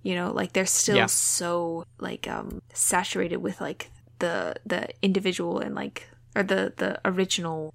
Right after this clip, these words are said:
Speaker 1: purpose of them.
Speaker 2: Yeah. It, like, they are still in the
Speaker 1: Yeah.
Speaker 2: aftermath. It's not totally over. So this is actually a really great transition to one that is kind of constructed by the
Speaker 1: Mm-hmm.
Speaker 2: community, the time bubble.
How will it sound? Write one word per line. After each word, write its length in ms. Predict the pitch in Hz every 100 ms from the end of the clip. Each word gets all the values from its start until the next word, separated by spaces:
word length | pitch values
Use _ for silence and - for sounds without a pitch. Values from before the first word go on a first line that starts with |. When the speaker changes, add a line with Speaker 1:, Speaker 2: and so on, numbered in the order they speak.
| -
Speaker 1:
purpose 380 | - 185 - -
of 160 | - -
them. 260 | 90 196 - - -
Speaker 2:
Yeah. 220 | 131 117 - - -
It, 180 | 160 -
like, 380 | 160 139 - - -
they 180 | 143 147
are 100 | 147
still 580 | - - 143 135 120 - -
in 140 | 131
the 80 | 123
Speaker 1:
Yeah. 100 | 113
Speaker 2:
aftermath. 580 | - 120 - - - - -
It's 220 | 135 135 143
not 180 | 127
totally 300 | - 120 120
over. 220 | 113 135 - - - -
So 220 | - 151
this 180 | 175 185
is 80 |
actually 280 | 160 - 147
a 40 | 131
really 200 | 139 127
great 260 | 127 120
transition 480 | - 147 131 - 127
to 420 | - 139 127 120 120 135
one 360 | 123 123 120
that 200 | 117 120 - - -
is 500 | 160 175 135 - -
kind 200 | 143 135
of 100 | -
constructed 460 | 131 - 131 131
by 140 | 123 113
the 80 | 120
Speaker 1:
Mm-hmm. 80 |
Speaker 2:
community, 420 | 226 113 117 120 127 -
the 360 | - 131 117 117
time 260 | - 202 147
bubble. 320 | 113 -